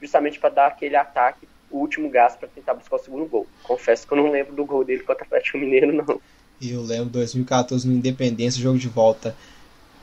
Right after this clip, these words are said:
Speaker 2: O, tava um a zero pro Atlético, ele entrou, pro Atlético Mineiro, ele entrou, empatou o jogo em um a um, o Nacional venceu na ida por um a zero com gol do Cárdenas.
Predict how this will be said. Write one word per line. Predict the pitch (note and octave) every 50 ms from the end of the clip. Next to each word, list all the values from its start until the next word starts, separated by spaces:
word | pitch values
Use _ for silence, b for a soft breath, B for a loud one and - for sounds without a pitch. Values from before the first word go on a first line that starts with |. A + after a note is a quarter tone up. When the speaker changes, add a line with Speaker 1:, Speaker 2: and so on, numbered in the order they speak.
| - - -
Speaker 2:
O, | - B2+ B2 A#2+ A#2+ A2+
tava | - A#2 A2+ A2+ - - D3
um | C#3+
a | C#3 C3
zero | C3+ C3+ C3+ C3+ B2+ A#2+ B2+ B2+ B2
pro | - C3+
Atlético, | B2 A#2+ B2 - B2+ A#2+ B2 C3 C3 - - - C#3
ele | C3+ C3 B2+ C3 C3
entrou, | C3 B2+ B2 A#2+ A#2+ A#2+ B2 - - - - - - B2+ C3 C#3 D3+ D#3 D#3
pro | - - B2+
Atlético | A#2+ - B2+ B2+ - -
Mineiro, | D3 D#3+ E3 C#3+ B2+ C3 C3+ C3 B2+ A#2+
ele | A#2+ B2 A#2+
entrou, | A#2+ A2+ - B2+ B2+
empatou | C3 C3 C3 C3 C3 - - - B2+
o |
jogo | B2 A#2 B2+ A#2+ B2
em | B2+
um | B2+
a | A#2+ A#2 A#2
um, | A#2+ B2+ C3
o |
Nacional | C3 C3 B2+ - B2 A#2+ A#2+ A#2+ C3 C3
venceu | C3 B2+ B2 - - C3+ C3
na | B2 A#2+ B2 B2
ida | B2 B2+
por | B2+ - B2+ B2+
um | B2+ C3+ C#3
a | C3 B2
zero | A2+ A2+ B2 B2+ B2+ B2+
com | C3 B2+
gol | B2 C3
do | C#3 D#3
Cárdenas. | D3+ - - C3 B2+ C3+ C3 C3 A2 A2+ G#2 G2 G2 G2+ - - - - -